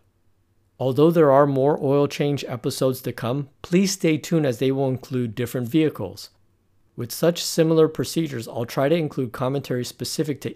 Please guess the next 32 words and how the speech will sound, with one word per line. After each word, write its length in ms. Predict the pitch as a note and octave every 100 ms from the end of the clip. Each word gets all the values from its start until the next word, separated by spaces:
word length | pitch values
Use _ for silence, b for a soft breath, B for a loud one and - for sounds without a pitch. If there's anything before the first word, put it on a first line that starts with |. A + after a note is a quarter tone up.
| -
each 160 | D3 F3+
of 80 |
the 80 | D#3+
vehicles 480 | C3+ B2+ A#2+ A#2+ A2
and 220 | - A#2
their 100 | A2+
engines. 540 | A#2+ B2 F#2+ F#2+ - _ _ _ _ _ _ _ _ A#2
And 80 |
if 120 | A#2+ C3
you're 140 | E3
a 60 | E3
Prius 400 | - D#3 D3+ -
fan 320 | C3+ C3 C#3
or 120 | C3
owner, 300 | B2 C3 D3+
please 320 | D3 E3+ D#3
stick 220 | - D3
around 320 | C3+ C#3 C#3 A#2+
because 220 | B2+ A2+
the 80 | G#2+
vehicle 420 | C3 E3+ E3+ A#2+
in 80 | A2+
this 160 | A2
podcast 580 | - A#2 A2+ - A2+ -
is 100 | G#2+
twelve 300 | - C#3 C#3
years 220 | C#3 A#2
old 240 | A2 A2 -
and 160 | C3 C#3
has 260 | C#3 A#2+ A2+
required 420 | A2 A2 G#2+ G#2
maintenance. 600 | B2 - F#2 F#2+ -